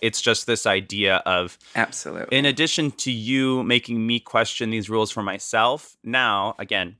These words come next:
Speaker 1: patriarchy, paternity, now you're gonna do that for my children, who, my children who I have to own and control, because that's what we're taught we're supposed to do as parents, is,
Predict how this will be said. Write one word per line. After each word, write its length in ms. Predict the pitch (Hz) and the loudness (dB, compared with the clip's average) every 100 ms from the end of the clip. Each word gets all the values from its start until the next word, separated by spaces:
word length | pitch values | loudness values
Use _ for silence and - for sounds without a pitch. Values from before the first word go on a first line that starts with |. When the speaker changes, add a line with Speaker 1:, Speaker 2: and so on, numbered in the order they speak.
| - | -2
Speaker 1:
patriarchy, 580 | 123 - 110 98 104 | -2 2 0 0 -6
paternity, 600 | 101 - 131 113 90 92 - _ - | -10 -2 0 0 -2 -6 -10 _ -2
now 140 | 113 | 0
you're 160 | 123 120 | 2 0
gonna 180 | 123 | -4
do 160 | 110 110 | -4 -2
that 200 | 107 - | 0 0
for 160 | - 101 | -2 -2
my 160 | 90 | -2
children, 640 | - - 123 147 180 202 135 | -2 0 0 2 0 -2 -4
who, 80 | |
my 120 | 131 123 | 0 0
children 420 | - 127 151 143 | 0 -2 -2 -4
who 200 | 127 117 | -2 0
I 140 | 107 | 0
have 240 | 113 110 - | 0 -2 -2
to 140 | 120 - | -4 -2
own 220 | 117 123 | -2 -2
and 160 | 113 | -2
control, 480 | 107 110 - 107 120 | -4 -6 0 2 4
because 340 | 113 104 101 90 | 0 -4 -6 0
that's 300 | 104 - - | 0 0 -6
what 160 | 104 | -4
we're 80 | 98 | -4
taught 300 | - 98 - | 0 0 2
we're 80 | 101 | -2
supposed 400 | 101 101 98 - | -4 0 0 -2
to 80 | 95 | -4
do 160 | 92 | -2
as 100 | 87 | -4
parents, 480 | - 92 95 113 131 | 0 2 2 2 -2
is, 200 | 95 - | -6 -8